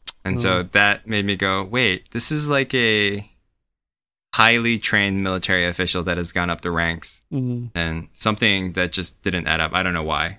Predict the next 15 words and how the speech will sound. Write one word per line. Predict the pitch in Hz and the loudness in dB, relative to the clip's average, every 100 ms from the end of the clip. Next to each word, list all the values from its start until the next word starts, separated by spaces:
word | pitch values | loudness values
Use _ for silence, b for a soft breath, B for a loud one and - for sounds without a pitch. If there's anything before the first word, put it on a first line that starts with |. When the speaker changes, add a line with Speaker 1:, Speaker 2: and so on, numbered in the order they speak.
| - | -4
Speaker 1:
Like, | 82 80 - | -2 -2 -2
that | 87 - | -2 0
part | 90 85 | -2 -2
was | 85 | -4
a | |
little, | 85 82 82 - _ _ _ - | -6 -6 -8 -14 _ _ _ -2
but | 82 | 0
Speaker 2:
Right. | 117 123 - - _ - | 0 -4 -10 -20 _ 0
Speaker 1:
doesn't, | 101 98 98 - _ _ _ | 0 2 -4 -8 _ _ _
doesn't | 92 95 | -6 -4
take | 87 90 | -4 -4
away | 87 82 | -4 -4
from | 95 98 | -6 -8
my | - | -8
enjoyment. | 85 82 85 | -8 -8 -10